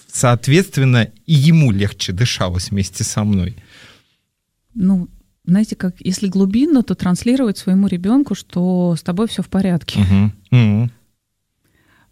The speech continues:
Speaker 2: Э, что бы ты ни сделал, я на твоей стороне.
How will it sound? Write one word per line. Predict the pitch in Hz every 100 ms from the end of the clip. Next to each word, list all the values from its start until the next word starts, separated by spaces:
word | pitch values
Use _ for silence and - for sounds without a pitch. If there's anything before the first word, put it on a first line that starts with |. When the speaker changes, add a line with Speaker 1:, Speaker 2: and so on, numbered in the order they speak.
| -
Speaker 2:
Э, | 165 165 160 -
что | - -
бы | 180
ты | 170
ни | 170 165
сделал, | 175 226 294
я | 214
на | 190
твоей | 175 185 175
стороне. | - 175 175 156 143